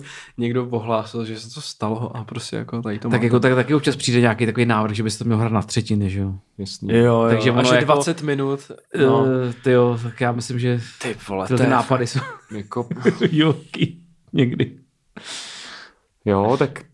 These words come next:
Speaker 3: jako může to být asi nespravedlivý někdy, no. Ten venkovní gól, jako.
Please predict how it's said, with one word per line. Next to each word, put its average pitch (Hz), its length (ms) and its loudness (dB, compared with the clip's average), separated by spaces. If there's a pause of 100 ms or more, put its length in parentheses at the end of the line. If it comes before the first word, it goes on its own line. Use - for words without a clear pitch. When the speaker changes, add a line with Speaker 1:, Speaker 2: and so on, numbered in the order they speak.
(200)
Speaker 3:
jako 98 240 -6
může 104 220 -2
to 104 120 -4
být 110 160 2
asi 107 220 -2
nespravedlivý 104 760 2
někdy, 92 300 0
no. 85 280 -4 (480)
Ten 98 160 0
venkovní 92 440 0
gól, 87 260 0
jako. 82 300 -6